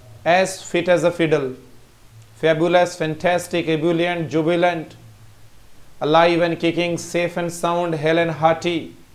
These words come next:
sound in wind and limb। कुछ भी बोल दीजिए, सबका मतलब एक ही होता है, भला, चंगा, चुस्त, दुरुस्त, मजे में।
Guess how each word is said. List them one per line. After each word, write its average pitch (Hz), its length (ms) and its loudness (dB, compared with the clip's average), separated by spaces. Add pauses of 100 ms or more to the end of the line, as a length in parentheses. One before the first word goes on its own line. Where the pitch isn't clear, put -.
(2250)
sound 165 420 0
in 170 240 0
wind 175 340 0
and 165 160 2
limb। 175 200 0 (1500)
कुछ 202 200 4
भी 208 120 4
बोल 180 200 4
दीजिए, 170 300 0
सबका 185 440 2
मतलब 170 280 0
एक 165 160 0
ही 160 60 -2
होता 160 180 2
है, 143 120 0
भला, 151 260 2
चंगा, 160 420 -2
चुस्त, 170 420 -6
दुरुस्त, 165 560 -2 (100)
मजे 147 320 -2
में। 165 300 -6